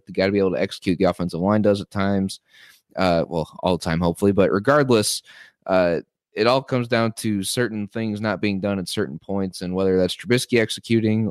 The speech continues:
or the right tackle executing or the tight end executing or Kevin White running a better route.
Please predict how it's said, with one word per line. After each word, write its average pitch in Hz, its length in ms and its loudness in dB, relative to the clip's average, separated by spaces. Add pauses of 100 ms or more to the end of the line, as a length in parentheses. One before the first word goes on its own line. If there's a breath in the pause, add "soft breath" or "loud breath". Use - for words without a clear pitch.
or 87 540 2
the 78 80 -8
right 85 240 -8
tackle 107 340 -2
executing 95 720 -4
or 82 280 -4
the 76 60 -10
tight 90 260 -2
end 95 400 2 (120)
executing 90 600 0
or 73 100 -2
Kevin 87 320 0
White 92 260 2
running 87 220 0
a 78 60 -2
better 82 260 0
route. 113 420 4